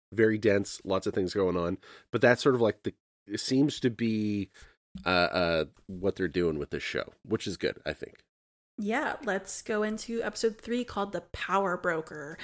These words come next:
Speaker 2: um, which aired on April second. And, uh, fun fact, and I didn't know this until a few hours ago, but the person who helped do this episode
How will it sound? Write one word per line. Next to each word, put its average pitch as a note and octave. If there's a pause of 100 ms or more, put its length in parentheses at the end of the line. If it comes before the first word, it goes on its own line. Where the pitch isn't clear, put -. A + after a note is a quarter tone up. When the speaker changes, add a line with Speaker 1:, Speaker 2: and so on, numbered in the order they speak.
(300)
Speaker 2:
um, F#3
which F#3
aired G3+ (260)
on G#3
April B3+
second. - (320)
And, G3
uh, F#3
fun A#3+
fact, B3+
and G3 (500)
I G3
didn't A3+
know G#3
this F#3+
until F3+ (220)
a G3+
few F#3+
hours A#3
ago, E3
but F3
the -
person A#3
who A3 (320)
helped G3 (340)
do F#3+
this G#3+
episode F3+